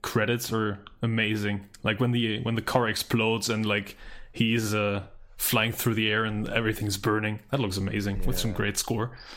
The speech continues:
Speaker 2: A
Speaker 1: Uh,
Speaker 2: great soundtrack again, too,
Speaker 1: Oh,
Speaker 2: but
Speaker 1: yeah.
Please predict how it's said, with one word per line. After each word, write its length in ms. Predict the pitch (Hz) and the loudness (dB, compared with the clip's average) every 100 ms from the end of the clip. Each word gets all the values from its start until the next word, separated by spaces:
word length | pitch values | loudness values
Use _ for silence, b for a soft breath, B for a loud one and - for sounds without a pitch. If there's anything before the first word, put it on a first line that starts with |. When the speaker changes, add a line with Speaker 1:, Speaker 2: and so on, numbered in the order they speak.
| B B B B _ - | B B B B _ -6
Speaker 2:
A 40 | |
Speaker 1:
Uh, 200 | 98 95 | -4 -2
Speaker 2:
great 360 | 104 104 98 - | -2 -4 -8 -12
soundtrack 760 | - 95 95 92 95 92 90 | -14 -10 -8 -8 -8 -10 -10
again, 500 | 87 87 87 90 90 | -14 -12 -10 -10 -12
too, 80 | - 156 | -2 2
Speaker 1:
Oh, 120 | 165 | 4
Speaker 2:
but 100 | 143 | 2
Speaker 1:
yeah. 340 | 165 180 165 | 2 0 0